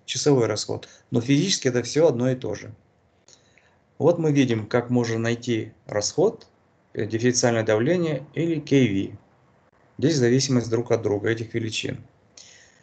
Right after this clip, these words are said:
А, повторю, ш-, что такое К В. Это не расход,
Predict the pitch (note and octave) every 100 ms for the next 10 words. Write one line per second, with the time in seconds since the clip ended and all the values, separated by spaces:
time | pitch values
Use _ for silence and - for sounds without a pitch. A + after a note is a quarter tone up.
0 | _ _ _ - B2+ A#2 A#2 A2+ D#3 D3
1 | E3+ C3+ - - - - C#3+ C#3 C3+ C#3
2 | A#2 - - - E3 E3+ D3 C#3 A2 -
3 | - B2+ C3 - A#2+ A#2+ B2 C#3+ C#3+ A#2+
4 | - A#2 - - G#2+ C#3+